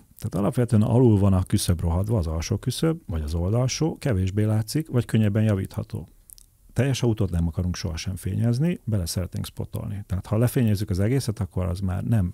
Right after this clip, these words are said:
eredeti lesz számunkra. Tehát inkább legyen rozsdapöttyös, nagyon sok autó abból a korból lakhibás. Különböző márkáknál rosszul használták a technológiát. Nekem ez nem kizárók, hogy kiállítsam, hiszen azt a kor tükrözi, azt a technikát, azt a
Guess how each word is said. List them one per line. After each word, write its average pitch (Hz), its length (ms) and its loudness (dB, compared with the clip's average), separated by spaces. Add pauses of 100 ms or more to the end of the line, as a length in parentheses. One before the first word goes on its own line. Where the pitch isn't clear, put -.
eredeti 82 440 -6
lesz - 360 -10
számunkra. 90 600 -6 (580)
Tehát - 180 -2
inkább 117 320 4
legyen 92 440 2
rozsdapöttyös, 139 840 -2 (140)
nagyon 127 240 4
sok - 200 0
autó 101 420 0
abból 95 240 0
a 90 60 0
korból 95 380 0
lakhibás. 101 680 -4
Különböző 92 440 4
márkáknál 135 640 2
rosszul 107 300 2
használták 104 460 0
a 101 40 0
technológiát. 107 720 -4 (500)
Nekem 120 320 6
ez 131 100 4
nem 139 160 4
kizárók, 92 480 0
hogy 101 120 -2
kiállítsam, 107 640 -4
hiszen 110 300 0
azt 104 220 0
a 107 40 -2
kor 98 240 -4
tükrözi, 104 540 -6 (100)
azt - 220 -8
a 98 40 -6
technikát, 113 640 0 (100)
azt - 300 -2
a 98 160 2